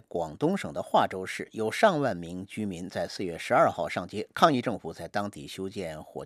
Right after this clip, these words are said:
火葬场，官方出动了大量特警到场。而据化州市官方的网站说，火葬场的项目目前已经停止建设。请听美国之音的报道。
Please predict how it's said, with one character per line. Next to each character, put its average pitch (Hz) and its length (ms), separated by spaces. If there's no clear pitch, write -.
火 - 220
葬 120 180
场， - 160
官 135 120
方 135 240
出 - 160
动 101 180
了 80 180
大 - 240
量 98 240
特 147 200
警 62 300
到 80 160
场。 - 180
而 123 340
据 113 360
化 110 200
州 110 120
市 107 140
官 156 240
方 156 220
的 92 200
网 80 240
站 117 240
说， - 300
火 - 360
葬 196 220
场 - 260
的 - 160
项 104 200
目 87 160
目 131 100
前 92 240
已 76 160
经 110 240
停 87 220
止 - 140
建 60 180
设。 - 220
请 - 160
听 98 180
美 87 140
国 92 100
之 - 140
音 113 80
的 107 80
报 57 120
道。 - 200